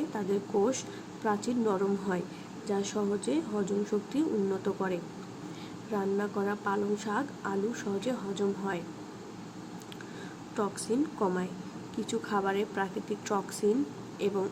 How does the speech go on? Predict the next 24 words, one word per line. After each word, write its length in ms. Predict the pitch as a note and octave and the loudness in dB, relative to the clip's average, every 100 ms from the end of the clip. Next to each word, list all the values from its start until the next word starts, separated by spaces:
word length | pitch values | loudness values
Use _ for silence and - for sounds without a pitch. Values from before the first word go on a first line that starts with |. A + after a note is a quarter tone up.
| - | 0
অ্যান্টিনিউট্রিয়েন্ট 1080 | G#3 G3+ G#3+ G#3 G3+ G#3 G#3 G#3 G#3+ A#3+ C#4+ - - | 0 2 4 4 6 6 6 6 6 6 4 0 -6
থাকে, 280 | F#3+ G3+ A#3+ D#4+ - - - - | -4 -2 -2 -2 -8 -10 -8 0
যা 100 | G#3 G3+ | 2 2
রান্না 260 | F#3+ G3 G#3 | 2 2 2
করার 220 | G3+ G3+ G3+ | 2 4 4
মাধ্যমে 400 | G3 F#3+ G3+ G#3 E4+ - - - - | 2 2 2 4 4 0 -8 -12 -4
কমানো 340 | G#3+ G3 G3 G3 F3+ | 0 4 4 4 4
যায়, 160 | F3+ F3+ - - - - - - G#3+ | 0 -2 -8 -12 -12 -12 -12 -6 0
যেমন 260 | G3 G3 G3+ G3+ | 2 4 4 4
মটরশুঁটি 640 | G3 G3+ G#3 - F#3+ G3+ A#3 D#4 G#3+ | 4 2 0 0 0 2 0 0 -2
এবং 180 | G3 G3+ G3+ | 0 2 2
বিন 140 | G3+ G3+ G3+ | 2 2 2
জাতীয় 300 | G#3 - G3 G3+ | 0 2 2 2
খাবারে 320 | - G3+ G3+ G3+ | -2 0 2 2
থাকা 180 | G#3+ G3+ G3+ | 0 0 2
লেকটিন 420 | G3 G3 - G#3+ D4 - - - - G#3+ | 2 0 2 4 4 4 -8 -10 -6 -2
রান্না 300 | G3+ F#3+ G3+ G#3 | 0 2 0 2
করলে 240 | G#3 G#3 G#3 | 4 4 2
কমে 240 | G#3 G3 G3+ G3 | 2 4 4 4
যায় 220 | G3+ B3 F#4+ - | 2 2 0 0
এবং 140 | G#3 G#3 G#3 | 2 2 4
তা 60 | G#3 | 4
নিরাপদ 400 | G3+ G#3 G3 G3+ G3 | 6 6 4 2 0
হয়। 200 | G3 F3 | 2 0